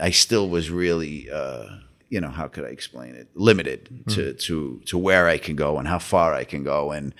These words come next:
Speaker 1: what time I had to be back. So I knew that it took me about a half hour to get to point A, and it would take me about forty-five minutes to get back to point B, and then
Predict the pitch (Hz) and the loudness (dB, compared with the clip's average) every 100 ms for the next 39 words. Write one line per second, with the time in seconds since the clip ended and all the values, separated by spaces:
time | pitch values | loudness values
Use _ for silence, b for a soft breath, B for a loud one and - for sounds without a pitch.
0 | B B 92 90 - 98 95 85 85 78 | B B 0 2 2 2 4 4 2 2
1 | 76 71 80 71 - - 76 67 107 113 | 0 2 2 0 0 0 0 2 6 8
2 | 110 101 92 90 - B B B B _ | 6 4 2 0 -2 B B B B _
3 | _ _ - 98 120 - 104 90 87 82 | _ _ -6 -2 0 0 0 2 4 4
4 | 82 73 92 87 92 87 85 82 76 82 | 4 4 4 6 6 6 6 4 0 -2
5 | - - 78 76 67 67 55 57 - _ | -4 -4 -2 -2 -6 -8 -12 -16 -20 _
6 | _ _ - 90 90 92 73 65 73 _ | _ _ -2 2 4 4 4 -2 -14 _
7 | _ - 90 80 78 80 80 80 90 82 | _ 0 2 2 0 0 0 2 2 0
8 | 85 82 76 71 73 76 85 82 - 82 | 0 -2 -2 -2 -4 -4 -2 -2 0 0
9 | 87 82 67 - 76 73 73 80 - - | 0 -2 -2 -2 -2 -2 0 0 -2 -10
10 | - 82 78 123 123 107 - _ 95 92 | -10 -10 -2 4 4 4 -2 _ -4 -2
11 | 90 85 | -2 -4